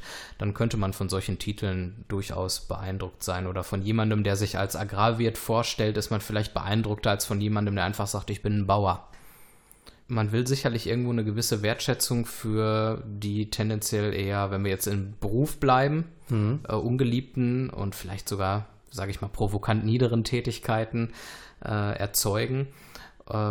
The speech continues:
Speaker 1: weil es aber auch offensichtlich viele Menschen gibt, die sich als was Besseres fühlen und durchaus andere Menschen dann von oben herab betrachten. Und da will man eben dann versuchen, diese Leute mit der Sprache und neuen Begriffen dann eben so ein bisschen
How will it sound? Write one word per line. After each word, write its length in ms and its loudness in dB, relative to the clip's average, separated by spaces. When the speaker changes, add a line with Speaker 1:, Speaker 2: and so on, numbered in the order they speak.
Speaker 1:
weil 240 6
es 180 0
aber 220 2
auch 140 0
offensichtlich 680 -2
viele 320 0
Menschen 460 0
gibt, 420 -2
die 120 2
sich 280 0
als 180 -2
was 180 -2
Besseres 360 0
fühlen 320 0
und 160 -2
durchaus 280 -2
andere 240 -2
Menschen 300 0
dann 140 0
von 160 -2
oben 240 0
herab 300 0
betrachten. 600 -4
Und 400 -2
da 160 2
will 80 2
man 160 2
eben 180 2
dann 120 0
versuchen, 500 -2
diese 200 -2
Leute 340 0
mit 180 -2
der 80 0
Sprache 540 0
und 240 0
neuen 220 0
Begriffen 380 -4
dann 140 -2
eben 240 -4
so 80 -2
ein 80 -4
bisschen 460 0